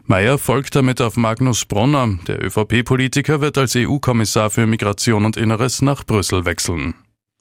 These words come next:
Unterdessen kommt heute der Nationalrat zu seiner ersten regulären Sitzung zusammen.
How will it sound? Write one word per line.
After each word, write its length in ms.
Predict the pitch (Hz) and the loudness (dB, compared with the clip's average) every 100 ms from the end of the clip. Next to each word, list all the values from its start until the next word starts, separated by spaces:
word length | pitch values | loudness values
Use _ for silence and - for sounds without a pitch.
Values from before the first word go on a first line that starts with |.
| _ - - - - - | _ -16 -14 -14 -12 0
Unterdessen 520 | 156 165 143 135 180 | 2 4 2 2 0
kommt 240 | 151 156 139 | 0 0 0
heute 260 | 135 139 | 0 0
der 140 | 135 127 | 0 0
Nationalrat 720 | 127 - 120 104 110 135 - | 0 0 2 2 0 0 0
zu 100 | 151 | 0
seiner 340 | 123 127 127 | 2 2 2
ersten 340 | - 113 - 151 | 0 -2 0 0
regulären 520 | 120 120 113 110 113 | 2 0 0 2 0
Sitzung 400 | 123 123 143 120 | 0 0 0 0
zusammen. 560 | - 104 113 110 104 | 0 0 2 2 2